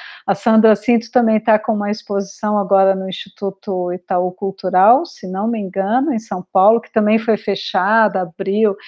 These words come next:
mas enfim, por que que ela me chama a atenção? Porque ela faz a, o quadro na parede, né? Ela, ela faz o quadro, leva na galeria, pendura na galeria, mas aí ela continua o quadro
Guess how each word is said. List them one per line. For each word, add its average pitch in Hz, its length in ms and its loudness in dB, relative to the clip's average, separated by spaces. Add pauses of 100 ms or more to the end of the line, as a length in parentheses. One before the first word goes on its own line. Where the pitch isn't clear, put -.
(240)
mas 214 160 2
enfim, 269 400 2
por 226 120 0
que 302 180 -2
que 302 100 -2
ela 277 160 2
me 254 100 4
chama 233 320 0
a 220 40 2
atenção? 208 720 -2 (360)
Porque 220 300 -4
ela 240 400 4
faz 269 560 2
a, 190 320 4
o 180 200 -6
quadro 226 640 2
na 208 200 -6
parede, 247 880 0 (260)
né? 208 160 -10
Ela, 208 320 0
ela 208 160 0
faz 311 360 0
o 294 120 -2
quadro, 208 720 0
leva 254 460 2
na 233 140 -2
galeria, 190 640 0
pendura 226 1080 0
na 202 160 -6
galeria, 202 760 2 (440)
mas 214 200 -2
aí 240 280 6
ela 269 220 6
continua 294 1080 2
o 196 120 2
quadro 220 540 0